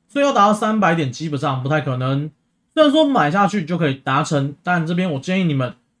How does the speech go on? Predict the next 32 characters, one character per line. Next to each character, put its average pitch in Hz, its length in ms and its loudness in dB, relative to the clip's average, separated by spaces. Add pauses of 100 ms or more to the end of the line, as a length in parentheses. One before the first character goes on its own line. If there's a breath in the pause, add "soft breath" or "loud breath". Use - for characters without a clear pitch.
如 233 100 -10
果 247 180 4
没 160 140 -4
有 190 80 0
考 151 200 -4
虑 139 120 -2
要 160 100 2
玩 139 180 0
火 135 220 -2
烧， 165 420 -2
而 240 80 -2
且 254 80 2
幻 247 240 0
星 240 200 -6
又 247 100 0
没 214 80 2
有 202 80 4
很 160 160 0
足 135 140 -6
够 160 160 0
的 143 80 2
话， 139 260 0
这 175 120 -6
一 160 40 -2
万 156 180 0
点 131 140 -4
就 131 80 -8
可 135 100 -4
以 127 60 -2
省 127 180 -8
起 131 140 -8
来。 123 360 -2